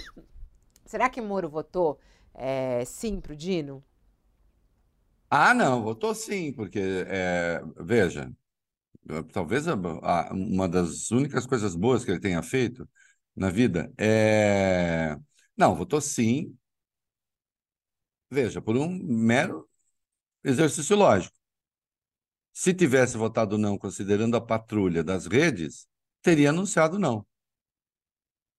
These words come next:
Speaker 2: Ele votou sim. Essa conver-, porque essa conversa não era pra ter vindo a público, certo? Essa é uma conversa, é, sigilosa, né? E eu, e eu,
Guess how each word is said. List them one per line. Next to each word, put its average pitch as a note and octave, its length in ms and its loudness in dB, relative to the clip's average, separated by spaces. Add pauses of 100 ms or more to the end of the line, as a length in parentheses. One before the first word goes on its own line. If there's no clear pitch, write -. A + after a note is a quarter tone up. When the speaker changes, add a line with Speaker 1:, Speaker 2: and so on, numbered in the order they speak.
(400)
Speaker 2:
Ele C#3+ 140 2
votou A#2+ 260 -2
sim. B2 240 -4
Essa F3+ 300 4
conver-, G#2+ 220 -4 (220)
porque C3+ 140 2
essa F3 340 4
conversa B2+ 520 0
não C3+ 200 -2
era A#2 180 0
pra - 120 -10
ter C#3 120 -4
vindo C3 180 -2
a D#3 60 -2
público, G#2 400 -4 (640)
certo? G#2 400 0 (800)
Essa - 180 -12
é - 20 -6
uma G2+ 80 -4
conversa, A#2 680 0 (600)
é, F2+ 340 -2 (120)
sigilosa, G2+ 640 2 (840)
né? G#2 300 -8 (1160)
E B2+ 120 0
eu, C3 220 6
e A#2 100 2
eu, G#2+ 540 2